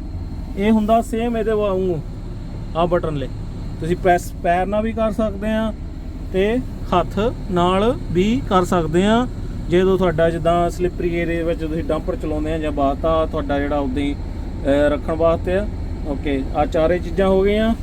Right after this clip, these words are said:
ਐਕਸੀਲੇਟਰ, ਬ੍ਰੇਕ ਤੇ ਆ ਜਿਹੜਾ ਤੁਹਾਡਾ ਸਲੋ ਕਰਨ ਨੂੰ, ਅਹ, ਜਿੱਦਾਂ ਸਲੋਪ ਵਗੈਰਾ ਰੋਡ ਜ਼ਿਆਦਾ ਆ ਜਾਂਦੀ ਆ ਉੱਥੇ। ਤੇ ਆ ਹੈਗਾ ਤੁਹਾਡੇ ਛੇ ਦੇ ਛੇ ਟਾਇਰ ਜਿਹੜੇ ਇੱਕੋ ਸਪੀਡ ਤੇ ਚਲਾਉਣ ਨੂੰ ਛੋਟਾ ਜਿਹਾ ਬਟਨ, ਇਹ ਪੈਰ ਵਾਲਾ ਘੱਟ ਯੂਜ਼ ਕਰਦੇ ਸਾਰੇ,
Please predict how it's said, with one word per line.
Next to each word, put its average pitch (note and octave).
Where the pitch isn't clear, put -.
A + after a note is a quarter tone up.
ਐਕਸੀਲੇਟਰ, F#3
ਬ੍ਰੇਕ F#3
ਤੇ E3
ਆ D#3+
ਜਿਹੜਾ D#3+
ਤੁਹਾਡਾ D3
ਸਲੋ D#3+
ਕਰਨ E3+
ਨੂੰ, F3
ਅਹ, D#3
ਜਿੱਦਾਂ D3
ਸਲੋਪ D#3+
ਵਗੈਰਾ D#3
ਰੋਡ E3
ਜ਼ਿਆਦਾ D3+
ਆ D3+
ਜਾਂਦੀ D3
ਆ D3
ਉੱਥੇ। F#3
ਤੇ D#3+
ਆ D#3
ਹੈਗਾ E3
ਤੁਹਾਡੇ D3
ਛੇ D3+
ਦੇ D3+
ਛੇ C#3+
ਟਾਇਰ D3
ਜਿਹੜੇ D#3
ਇੱਕੋ D#3
ਸਪੀਡ C#3+
ਤੇ G3
ਚਲਾਉਣ C#3+
ਨੂੰ G3
ਛੋਟਾ C#3
ਜਿਹਾ C#3+
ਬਟਨ, B2+
ਇਹ D3+
ਪੈਰ D3+
ਵਾਲਾ D#3
ਘੱਟ C3+
ਯੂਜ਼ D3
ਕਰਦੇ D3+
ਸਾਰੇ, D#3+